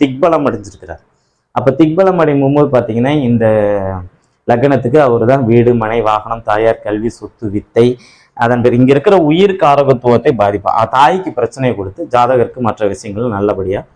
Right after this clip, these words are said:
ஒரு யோகா அமைப்பை தருவார். இந்த லக்னத்துக்கு மனைவி வந்தது பிறகு வீடு மனை வாகனம் தாயார் கல்வி சொத்து சார்ந்த விஷயத்துல ஒரு ஆ-, ஒரு ஆதாயம் தருவார். இதுல தாயாருக்கு மட்டும் கொஞ்சம் பாதிப்பை கொடுப்பார் அப்படின்னு அர்த்தம். துலாம் லக்னத்துக்கு ஒரு ஏழாம் இடத்துல சனி இருக்கும்போது பாத்தீங்கன்னா ஒரு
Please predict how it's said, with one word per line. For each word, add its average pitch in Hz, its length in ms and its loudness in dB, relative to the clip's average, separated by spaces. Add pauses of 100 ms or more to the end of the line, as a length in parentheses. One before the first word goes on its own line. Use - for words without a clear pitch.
(260)
ஒரு 107 140 4
யோகா 110 220 2
அமைப்பை 95 280 -6
தருவார். 110 280 2 (120)
இந்த 135 180 2 (140)
லக்னத்துக்கு 135 500 0 (140)
மனைவி 131 380 4
வந்தது 104 320 2
பிறகு 104 240 -2 (480)
வீடு 123 280 4
மனை 110 160 0 (100)
வாகனம் 107 420 -2
தாயார் 107 360 0
கல்வி 107 280 0
சொத்து 104 320 -4
சார்ந்த 101 320 -4
விஷயத்துல 98 360 -8 (600)
ஒரு 101 180 2
ஆ-, 104 320 0
ஒரு 101 160 -2
ஆதாயம் 113 340 2
தருவார். 117 320 0
இதுல 107 180 0 (120)
தாயாருக்கு 127 500 0
மட்டும் 170 240 -8 (140)
கொஞ்சம் 98 320 -6
பாதிப்பை 113 420 0
கொடுப்பார் 92 360 -4 (380)
அப்படின்னு 92 360 -2
அர்த்தம். 156 260 -2
துலாம் 135 340 2
லக்னத்துக்கு 117 460 -4
ஒரு 110 160 2
ஏழாம் 113 280 0
இடத்துல 92 380 -6
சனி 104 220 -6
இருக்கும்போது 98 420 -8
பாத்தீங்கன்னா 110 340 -10 (360)
ஒரு 98 100 -2